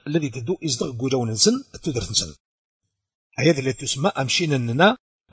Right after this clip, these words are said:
ثاجاجي تجديد نغد ثلاثي تسناث نغد أقود جدد. اللي تنج مسيح يدين جير مشوري لوري شيوك زقامان ذا الروح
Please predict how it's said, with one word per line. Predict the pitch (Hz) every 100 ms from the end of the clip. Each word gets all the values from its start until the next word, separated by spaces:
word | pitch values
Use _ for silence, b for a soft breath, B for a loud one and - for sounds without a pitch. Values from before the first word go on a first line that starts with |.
| -
ثاجاجي | 165 147 143 147 247
تجديد | - 143 107 123 - - -
نغد | 139 175
ثلاثي | - 147 139
تسناث | 180 151 - 120 101 - - _ _ _ -
نغد | 156 165 208 - -
أقود | - 139 143
جدد. | 113 101 127 101 _ _ _ _ _ _ _ _ _ _ _ _ 117
اللي | 127 123
تنج | - 143 135
مسيح | 156 190 -
يدين | 139 170
جير | 147 262 302 _ _ _ _ _ -
مشوري | 147 - 220 226 220
لوري | 185 170 220
شيوك | - 165 156 214 143
زقامان | 117 113 131 135 135 185 139
ذا | - 117
الروح | 123 208 254 -